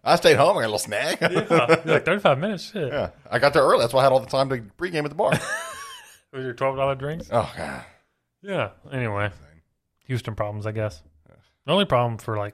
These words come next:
Speaker 2: the only problems for people who don't understand, I guess, you know, that things are just an hour away. Like, people where I live, they're like, "I don't wanna work in Houston. You guys drive, like, an hour to work." I'm like, "That's just how far you have to drive.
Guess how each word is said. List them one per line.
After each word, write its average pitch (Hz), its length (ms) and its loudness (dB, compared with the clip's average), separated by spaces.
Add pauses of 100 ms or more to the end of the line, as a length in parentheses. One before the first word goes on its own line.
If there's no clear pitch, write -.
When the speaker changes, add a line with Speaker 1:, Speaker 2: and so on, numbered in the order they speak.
(140)
Speaker 2:
the 131 80 -12
only 135 160 -2
problems 107 260 -4
for - 80 -20
people 107 220 -14
who 107 40 -18
don't 104 200 -10
understand, 104 400 -10
I 117 40 -8
guess, 120 220 -8 (1040)
you 117 80 -20
know, 110 140 -8
that - 160 -12
things 110 180 -6
are 107 140 -10 (120)
just - 140 -20
an 110 140 -12
hour 117 180 -6
away. 143 240 -8 (680)
Like, 127 140 -2
people 160 260 0
where 127 100 2
I 110 120 2
live, 156 220 -2 (520)
they're 117 100 -8
like, 98 160 -10
"I - 60 -18
don't 160 100 -10
wanna 139 140 -10
work 120 260 -12
in 117 80 -10
Houston. 101 420 -18
You 127 60 -10
guys 131 120 -6
drive, 123 180 -10
like, 117 100 -10
an 117 60 -14
hour 110 160 -2
to 107 40 -10
work." 107 200 -8
I'm 113 80 -10
like, 110 160 -14
"That's 165 160 -4
just 196 140 -8
how 156 120 -4
far 147 140 -6
you 135 60 -4
have 120 100 -4
to 110 40 -8
drive. 117 380 0